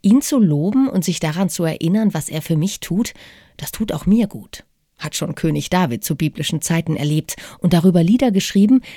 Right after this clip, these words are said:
die Christen bis heute singen und beten. Eigentlich gibt es da ja auch genug zu sagen. Trotzdem, loben ist schwer, wenn ich muss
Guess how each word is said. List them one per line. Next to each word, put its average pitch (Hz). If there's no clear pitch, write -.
die 208
Christen 254
bis 294
heute 220
singen 190
und 180
beten. 123
Eigentlich 156
gibt 160
es 233
da 151
ja 131
auch 123
genug 143
zu -
sagen. 135
Trotzdem, -
loben 180
ist -
schwer, 156
wenn 147
ich 139
muss -